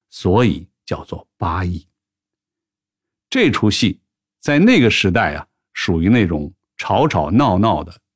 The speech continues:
热闹戏。看戏的时候，贾母问：“袭人怎么不出来伺候啊？”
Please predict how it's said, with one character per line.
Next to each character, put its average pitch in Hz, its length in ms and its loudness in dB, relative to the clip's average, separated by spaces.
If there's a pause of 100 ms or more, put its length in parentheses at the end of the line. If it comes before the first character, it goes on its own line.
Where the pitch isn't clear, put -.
热 156 300 4
闹 80 180 -4
戏。 - 280 -12 (1080)
看 131 260 0
戏 - 220 2
的 92 100 2
时 - 160 -2
候， 76 280 -8 (440)
贾 87 220 -2
母 76 240 0
问 82 160 -6 (1160)
：“袭 175 260 0
人 165 260 4
怎 120 120 2
么 85 120 2
不 117 140 0
出 123 200 0
来 123 80 4
伺 127 240 2
候 98 160 2
啊？” 90 180 -2